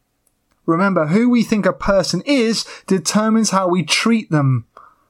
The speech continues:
We must not get the identity of Jesus wrong, like the teacher of the law did. This then leads us on to the third and last misunderstanding in our passage.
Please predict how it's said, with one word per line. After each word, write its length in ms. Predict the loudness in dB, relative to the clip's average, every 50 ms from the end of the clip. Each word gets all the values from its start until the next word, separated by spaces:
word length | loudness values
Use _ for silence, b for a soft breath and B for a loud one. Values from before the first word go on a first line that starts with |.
| b b b b b _ _ _ _ _ _ _ _ _ _ _ _ _
We 140 | -2 0
must 420 | 2 2 2 2 0 -2 -4 -2 -2
not 240 | 0 0 0 -2 0
get 220 | -2 -2 -2 0
the 100 | 0 2
identity 600 | 2 0 0 -2 0 0 0 -2 -2 -2 0 0
of 80 | 0 0
Jesus 420 | -2 0 0 2 2 0 -2 -2
wrong, 600 | -2 0 2 2 2 2 2 0 0 -2 -4 -8 -14 _ _ _ -20 _ _ _ _ _ _ -4
like 160 | -4 -2 -2
the 80 | -4 -6
teacher 360 | -4 -4 -4 -4 -4 -4 -6
of 100 | -6 -6
the 80 | -6 -4
law 260 | -2 0 0 0 0
did. 260 | -2 -6 -12 -12 -20 _ _ _ _ _ _ _ _ _ _ _ _ _ _ _ _ _ _ _ _ _ _ _ _ _ _ _ _ _ _ _ _ _ _ _ _ _ _ _ _ _ _ _ _ _ _ _ _ _ _ _ _ b b b b b b b b b
This 220 | -4 -4 -2 0
then 160 | -2 -2 0
leads 180 | 0 -2 0 0
us 140 | 0 0 0
on 140 | 0 0 0
to 100 | 0 0
the 80 | 0
third 500 | -2 -2 -2 0 0 2 0 -2 -4 -6 -6
and 360 | -4 -4 -2 -2 -4 -2 0
last 400 | 0 0 0 0 -2 -4 -4 -4
misunderstanding 760 | -4 -4 -4 -6 -6 -6 -8 -8 -8 -8 -8 -8 -8 -10 -12
in 80 | -12
our 140 | -12 -14 -6
passage. 520 | -4 -4 -4 -4 -8 -16 -16 -18 -20 -20